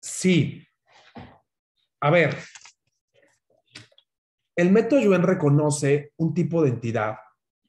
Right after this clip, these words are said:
que se llama personalidad múltiple. Y uno, una de ellas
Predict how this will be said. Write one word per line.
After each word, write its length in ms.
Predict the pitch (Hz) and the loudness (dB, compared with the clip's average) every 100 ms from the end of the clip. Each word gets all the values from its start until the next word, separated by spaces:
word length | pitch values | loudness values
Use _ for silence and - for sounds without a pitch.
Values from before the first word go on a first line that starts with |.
| _ | _
que 120 | - 135 | -8 -6
se 180 | 131 117 | -6 -4
llama 480 | 131 117 113 - _ _ _ _ _ _ _ _ _ _ _ _ | -4 -4 -8 -12 _ _ _ _ _ _ _ _ _ _ _ _
personalidad 640 | 147 143 156 147 143 135 | -2 0 0 2 4 2
múltiple. 580 | 131 120 117 87 76 - _ _ _ _ _ _ _ _ _ _ _ _ _ _ _ _ _ _ _ _ _ _ _ _ | 2 -2 -4 -12 -14 -16 _ _ _ _ _ _ _ _ _ _ _ _ _ _ _ _ _ _ _ _ _ _ _ _
Y 380 | 170 175 294 214 | 2 4 2 2
uno, 380 | 214 226 226 | 4 4 4
una 260 | 214 214 214 | 4 4 4
de 200 | 185 165 | 4 4
ellas 600 | 143 160 190 - - | 4 2 0 -6 -14